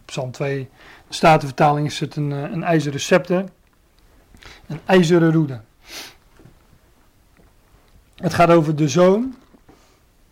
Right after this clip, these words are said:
de koning, maar ook de Messias, die de volkenwereld, eh, de volkerenwereld onderwerpt.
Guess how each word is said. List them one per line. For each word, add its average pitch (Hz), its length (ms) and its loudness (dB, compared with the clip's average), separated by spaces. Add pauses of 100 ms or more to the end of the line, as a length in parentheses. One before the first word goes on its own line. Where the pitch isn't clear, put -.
(520)
de - 120 -20
koning, 175 600 2 (800)
maar 147 140 -8
ook 139 160 -6
de 151 80 -2
Messias, 185 720 -2 (560)
die 156 120 -2
de 143 100 -2
volkenwereld, 165 800 0
eh, 139 540 -12 (120)
de 139 140 -8
volkerenwereld 156 800 -2 (180)
onderwerpt. 160 760 -2